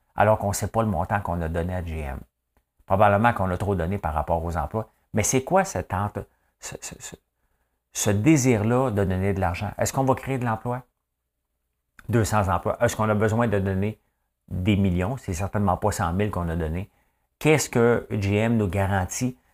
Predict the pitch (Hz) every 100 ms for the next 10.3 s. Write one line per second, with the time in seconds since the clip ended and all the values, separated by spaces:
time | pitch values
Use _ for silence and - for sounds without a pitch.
0 | _ 113 139 185 220 120 98 104 98 151
1 | - 87 101 98 113 127 107 107 - 101
2 | 95 90 87 85 85 - 95 95 117 -
3 | - 95 90 - 117 117 - 92 98 -
4 | 85 78 92 - _ _ _ _ 82 82
5 | 78 78 78 78 76 80 - 92 98 92
6 | 85 85 85 _ _ _ _ - - -
7 | 82 82 82 82 82 87 92 85 98 98
8 | 95 101 95 92 - 87 85 101 92 90
9 | 87 92 85 85 98 - 87 87 95 92
10 | 85 98 113